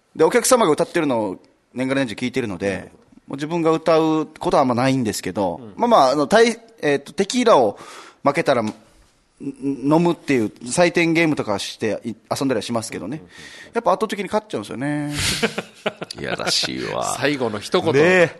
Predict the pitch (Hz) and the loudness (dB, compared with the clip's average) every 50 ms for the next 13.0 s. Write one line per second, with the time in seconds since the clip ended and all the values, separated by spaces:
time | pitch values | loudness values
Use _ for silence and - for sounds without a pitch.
0 | - - 123 113 110 110 107 101 - 147 156 85 85 87 - 131 - 160 160 160 | -18 -16 -12 -10 -8 -8 -8 -6 -4 -4 -4 -2 0 0 0 0 2 4 6 6
1 | 214 202 190 190 165 120 - 180 - - 233 185 175 208 208 - - - 226 220 | 6 6 4 2 -2 -6 -8 -6 -2 0 2 2 2 0 -2 2 4 6 6 8
2 | 214 214 - - 233 220 185 151 - 127 117 127 143 165 170 131 107 120 151 170 | 6 6 6 6 6 6 6 4 2 0 0 0 -2 -2 -4 -2 0 2 4 4
3 | 165 147 - - - 254 - 123 135 143 - - - - - - - - - 185 | 2 2 0 -2 -2 -2 -2 -4 -6 -6 -6 -4 -4 -4 -4 -4 -8 -8 -10 -12
4 | - - 185 - - - - - _ _ _ _ _ - - - - - - - | -12 -14 -16 -16 -16 -20 -20 -20 _ _ _ _ _ -20 -20 -20 -20 -20 -20 -20
5 | - - - _ _ 87 87 90 85 80 - - 127 123 156 180 - 185 180 170 | -20 -20 -20 _ _ -20 -20 -20 -20 -20 -4 -2 0 2 2 4 4 4 2 2
6 | - - 156 156 202 208 254 254 240 240 233 240 - 170 160 147 135 131 123 117 | 0 -2 0 0 0 2 4 6 6 6 6 6 4 4 6 4 4 2 2 2
7 | 117 113 110 117 156 190 202 214 220 208 202 160 143 156 160 170 160 151 156 131 | 2 2 2 4 4 4 4 4 4 4 4 4 4 2 2 2 2 2 2 0
8 | 127 - - 117 120 123 120 117 - 120 117 120 - - 127 120 107 117 110 101 | 0 0 0 0 0 0 -2 -2 -2 -2 -2 -2 -2 -2 -2 -2 0 -2 -2 -2
9 | 98 - 123 120 - - 110 117 117 113 110 107 - - 104 101 92 - - - | -4 -4 -6 -8 -4 -4 -4 -2 -2 -2 -4 -4 -6 -6 -4 -4 -4 -6 -10 -18
10 | - - - - _ - 113 185 247 254 185 - - - 196 214 262 277 226 - | -20 -20 -20 -20 _ 2 4 6 6 6 6 4 2 2 4 4 4 4 4 2
11 | - - 123 110 110 110 113 107 104 104 101 90 - 95 90 87 87 92 87 78 | 0 -2 0 0 0 0 0 -2 0 -2 -4 -4 -6 -6 -6 -6 -6 -8 -10 -10
12 | 64 - 117 113 - 147 135 123 113 107 104 110 117 - - 113 107 104 110 | -6 -6 -4 0 2 2 4 4 2 0 0 -2 -2 -2 -2 -2 -2 -2 -4